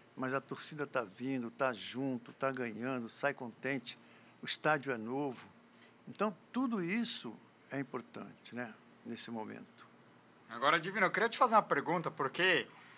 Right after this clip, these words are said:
Speaker 2: Palmeiras ganhou do Barcelona do Cruyff, ali do Real Madrid também, né? Tinha o Vicente Del Bosque, alguns jogadores famosos. É...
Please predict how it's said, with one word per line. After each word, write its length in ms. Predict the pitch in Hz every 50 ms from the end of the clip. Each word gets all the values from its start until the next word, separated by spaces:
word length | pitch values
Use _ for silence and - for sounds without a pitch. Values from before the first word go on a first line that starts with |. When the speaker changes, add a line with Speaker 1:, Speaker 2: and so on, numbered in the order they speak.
| - - - - -
Speaker 2:
Palmeiras 400 | 143 147 147 160 190 220 196 151 147
ganhou 340 | 151 175 175 165 165 170
do 100 | 160 160
Barcelona 560 | 160 165 165 151 156 - 156 143 147 147 151 139
do 100 | 131 -
Cruyff, 540 | - - 123 131 143 139 135 117 - -
ali 180 | 117 117 139 143
do 80 | 135 127
Real 160 | 123 131 127
Madrid 340 | 123 117 107 113 123 131 127
também, 340 | - 120 110 117 131 139 135
né? 100 | 131 123
Tinha 180 | 123 - - 123
o 20 |
Vicente 400 | 117 117 117 - 127 120 - 120
Del 120 | 113 107 98
Bosque, 520 | 92 117 123 139 135 123 - - - -
alguns 240 | 110 107 117 120 113
jogadores 480 | 117 117 113 110 113 117 120 113 -
famosos. 800 | - - 120 110 107 107 123 139 139 123 123 123 - - - - - - - - - - - - - - - - -
É... 640 | 110 110 107 107 107 104 101 98 98 92 92 90